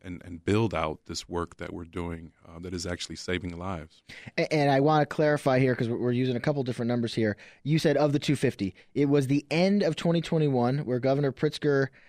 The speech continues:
Speaker 2: uh, declared gun violence a public health crisis and committed two hundred fifty million dollars to these sorts of efforts that we're talking about today.
Speaker 1: Yes.
Speaker 2: You say you all have gotten out. How much did you say that's gone out so far?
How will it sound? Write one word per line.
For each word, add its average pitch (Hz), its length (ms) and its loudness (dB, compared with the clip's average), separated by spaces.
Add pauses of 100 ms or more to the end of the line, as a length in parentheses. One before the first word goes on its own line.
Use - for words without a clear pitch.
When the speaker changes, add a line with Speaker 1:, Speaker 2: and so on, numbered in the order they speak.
(260)
Speaker 2:
uh, 127 140 6
declared 139 440 2
gun 143 160 4
violence 139 340 2
a 131 60 -2
public 135 240 0
health 139 220 2
crisis 127 420 0
and 113 220 -4
committed 143 500 2
two 151 140 2
hundred 151 260 2
fifty 139 340 0
million 127 340 2
dollars 113 400 4
to - 80 -4
these 127 320 0
sorts 127 200 0
of 117 60 2
efforts 107 280 -2
that 104 80 -4
we're 92 100 -6
talking 104 260 -4
about 90 160 -2
today. 92 340 -2 (120)
Speaker 1:
Yes. - 320 -12
Speaker 2:
You 143 120 2
say 151 200 4
you 139 180 4
all 135 100 6
have 120 120 0
gotten 131 280 2
out. 123 180 2
How 139 100 4
much 151 140 0
did 151 100 -4
you 151 60 0
say 151 200 2
that's 143 180 -2
gone 139 160 0
out 135 140 -2
so 151 80 0
far? 147 320 -2